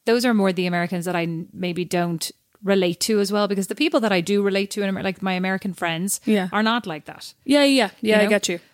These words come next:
Speaker 1: But I think there is just a large part of American, the, the American whatever demographic or population that is much more earnest and sincere, and, you know, and, and it's the kind of stuff that I kind of cringe about. I'm like, "Oh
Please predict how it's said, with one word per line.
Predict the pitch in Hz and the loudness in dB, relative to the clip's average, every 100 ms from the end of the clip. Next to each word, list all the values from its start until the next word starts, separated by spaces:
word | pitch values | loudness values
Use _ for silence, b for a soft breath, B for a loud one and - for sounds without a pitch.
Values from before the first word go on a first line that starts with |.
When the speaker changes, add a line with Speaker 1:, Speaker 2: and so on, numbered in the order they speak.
| _ | _
Speaker 1:
But | 226 | 0
I | 220 | 2
think | 233 233 | 2 0
there | 220 | 2
is | 208 196 | 0 0
just | 208 - | -4 -6
a | 196 | -4
large | 196 190 185 - _ _ _ - | -2 -2 -2 -8 _ _ _ -18
part | - 247 247 233 | -2 2 2 0
of | 190 180 | -4 -4
American, | 180 180 175 170 170 156 - _ _ _ _ _ _ _ _ _ _ _ _ _ | -4 -2 -4 -4 -6 -6 -10 _ _ _ _ _ _ _ _ _ _ _ _ _
the, | 202 196 190 | -4 -2 0
the | 208 | 0
American | 202 190 196 - _ _ - | 2 0 -2 -8 _ _ -4
whatever | 208 180 175 | -2 0 -2
demographic | 190 185 180 175 170 180 | 0 0 2 0 -2 -6
or | 175 | -4
population | 185 180 170 190 | -4 -4 -4 -2
that | 196 | 0
is | 214 | 0
much | 202 196 | -2 -2
more | 190 180 - | -2 -4 -4
earnest | 185 185 170 - | -4 -2 -4 -4
and | - 185 | -6 -4
sincere, | - 202 180 - 208 190 175 170 170 | -2 0 0 2 2 2 2 -2 -4
and, | 180 170 165 - B B B B | -4 -6 -6 -10 B B B B
you | - | 0
know, | 220 | 2
and, | 202 | 2
and | 202 208 | 0 -2
it's | 220 - | -2 -2
the | 220 | 0
kind | 233 | 2
of | 226 | 2
stuff | 220 190 | -2 -2
that | 196 | 0
I | 196 196 | 2 0
kind | - 196 | -2 -4
of | 175 | -2
cringe | 220 220 202 | 0 2 2
about. | 175 170 | 0 -2
I'm | 170 | -2
like, | 170 - | -6 -6
"Oh | 294 277 - | -8 -8 -12